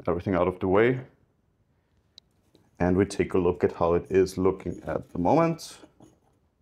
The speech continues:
And then we will still prune it a little bit.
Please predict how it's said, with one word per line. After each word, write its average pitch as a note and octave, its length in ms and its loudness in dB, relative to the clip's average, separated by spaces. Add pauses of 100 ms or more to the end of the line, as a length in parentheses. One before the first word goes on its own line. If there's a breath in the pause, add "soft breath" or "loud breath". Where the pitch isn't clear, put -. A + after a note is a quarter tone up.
(300)
And A2 220 2
then G2 160 4
we G2 80 0
will F2 340 0 (200)
still - 240 -8
prune - 380 -10
it - 120 -6
a - 60 -10
little A1 160 -8
bit. - 200 -8